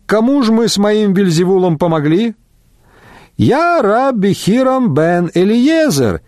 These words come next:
из Бжега». «Я Дорота Фабер». «Я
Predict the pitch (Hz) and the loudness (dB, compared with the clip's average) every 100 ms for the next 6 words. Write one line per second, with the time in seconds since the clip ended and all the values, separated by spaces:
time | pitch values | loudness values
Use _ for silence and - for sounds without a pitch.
0 | _ 127 123 113 156 302 269 139 87 - | _ -2 -2 -2 0 0 0 -2 -6 -10
1 | - _ _ _ _ _ _ _ _ - | -20 _ _ _ _ _ _ _ _ -4
2 | 95 147 262 214 202 247 269 277 240 175 | 0 0 0 0 0 0 -2 -2 -2 -2
3 | 180 240 - _ - - - _ _ _ | -2 -6 -10 _ -20 -20 -20 _ _ _
4 | _ _ - 123 196 196 190 | _ _ -2 0 2 0 -2